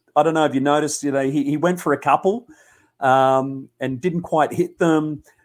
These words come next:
There was a couple where, uh, Luke Beveridge actually commented, and he was, he was specifically talking about Bolton,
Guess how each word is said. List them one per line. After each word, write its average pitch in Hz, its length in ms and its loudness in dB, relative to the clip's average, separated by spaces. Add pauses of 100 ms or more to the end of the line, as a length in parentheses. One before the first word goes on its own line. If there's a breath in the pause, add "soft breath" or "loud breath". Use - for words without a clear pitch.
There 156 160 -4
was 143 80 -4
a 170 60 -2
couple 190 360 0
where, 135 480 2 (840)
uh, 117 500 -4
Luke 180 340 0
Beveridge 156 420 0
actually 135 340 -2
commented, 135 680 -8
and 131 100 -6
he 123 60 -4
was, 120 240 -6 (240)
he 131 120 -8
was 123 220 -8 (380)
specifically - 720 -4
talking 143 340 -2
about 123 340 -4
Bolton, 117 500 -2